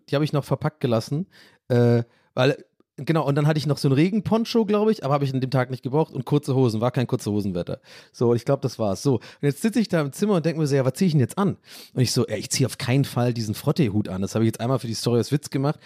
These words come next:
weil jeder checkt ja auch, das ist dann von mir ein Gag. Ich hab dann, glaub ich, gepostet hier so, guck mal, ich bin vierundzwanzig oder so,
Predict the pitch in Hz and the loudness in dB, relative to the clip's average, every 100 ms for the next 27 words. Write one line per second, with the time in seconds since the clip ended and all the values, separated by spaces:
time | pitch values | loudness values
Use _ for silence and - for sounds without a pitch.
0 | - - 95 104 135 113 - - 123 127 | -20 -14 -8 -2 -2 0 -4 -4 -2 -2
1 | - 117 - 123 - 120 120 113 120 131 | -2 -6 -2 -4 0 2 4 4 2 0
2 | - - - - - 117 117 107 - 117 | -2 -20 -20 -14 -6 0 0 0 -2 0
3 | 117 - 110 110 104 120 110 - 107 - | 0 0 -2 0 -2 0 0 0 -4 0
4 | 117 - 120 127 104 104 107 147 | -2 0 -4 -2 2 2 4 0